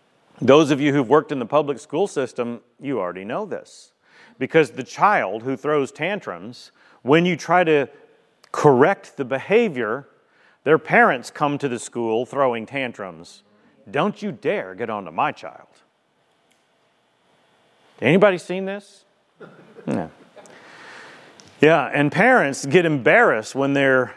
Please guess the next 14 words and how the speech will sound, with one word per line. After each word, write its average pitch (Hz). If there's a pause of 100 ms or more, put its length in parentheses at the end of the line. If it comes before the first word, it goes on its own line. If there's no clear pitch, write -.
child 190
in 151
public 135
starts 165
to -
act 170
like 151
them, 127 (460)
the 120
way 147
they 185
act 104
in 120
private. 143